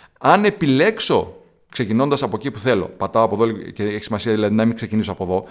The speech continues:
έχει σημασία να ξεκινήσω από εδώ και να τραβήξω μέχρι τέρμα κάτω.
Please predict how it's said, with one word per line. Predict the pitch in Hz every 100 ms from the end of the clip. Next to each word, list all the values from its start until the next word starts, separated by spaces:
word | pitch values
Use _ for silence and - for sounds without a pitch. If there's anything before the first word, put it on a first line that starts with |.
| -
έχει | 107 101
σημασία | 107 117
να | 110
ξεκινήσω | 110 110 113
από | 110
εδώ | 104 95 - - - _
και | -
να | 104
τραβήξω | 92 104 131 135
μέχρι | 127 107
τέρμα | - 113 92
κάτω. | 90 90 85 147